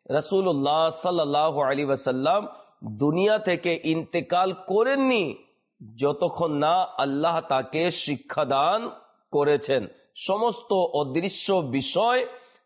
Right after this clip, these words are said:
যা দুনিয়া ও আখিরাতে অস্তিত্ব লাভ করবে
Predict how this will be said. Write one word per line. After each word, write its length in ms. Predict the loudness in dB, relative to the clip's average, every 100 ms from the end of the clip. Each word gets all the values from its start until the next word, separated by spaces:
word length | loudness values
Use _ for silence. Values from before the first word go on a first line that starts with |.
| -4
যা 200 | 0 0
দুনিয়া 520 | 0 0 2 2 4
ও 80 | 2
আখিরাতে 800 | 2 0 0 0 0 2 0 0
অস্তিত্ব 580 | -4 -4 -4 -4 0 0
লাভ 220 | 2 0 0
করবে 280 | -2 -2